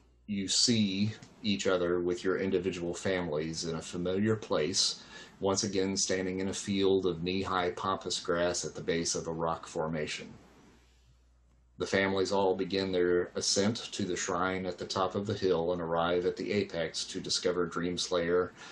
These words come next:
Phantasm, and the Dream Child waiting for you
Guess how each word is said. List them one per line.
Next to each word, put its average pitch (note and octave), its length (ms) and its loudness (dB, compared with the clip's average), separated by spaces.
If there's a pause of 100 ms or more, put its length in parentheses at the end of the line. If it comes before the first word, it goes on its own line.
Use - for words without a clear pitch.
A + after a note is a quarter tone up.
(280)
Phantasm, F2+ 1120 0
and F2+ 180 -2
the F2+ 60 0
Dream F2 320 0
Child E2 680 -2 (680)
waiting F#2 380 6
for F#2 280 2
you F2+ 540 2